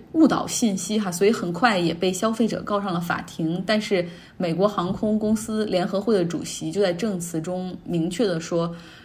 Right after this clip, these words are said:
法官那种促销信息中肯定存在着误导哈，但是如果法庭判决现代航空公司要归还所有的这样的退票的费用的话，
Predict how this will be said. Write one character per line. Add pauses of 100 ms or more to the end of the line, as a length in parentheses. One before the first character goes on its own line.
(140)
法
官 (280)
那
种
促
销
信
息
中
肯
定
存
在
着 (240)
误
导
哈，
但
是
如
果
法
庭
判
决
现
代
航
空
公
司
要
归
还
所
有
的
这
样
的 (200)
退
票
的
费
用
的
话，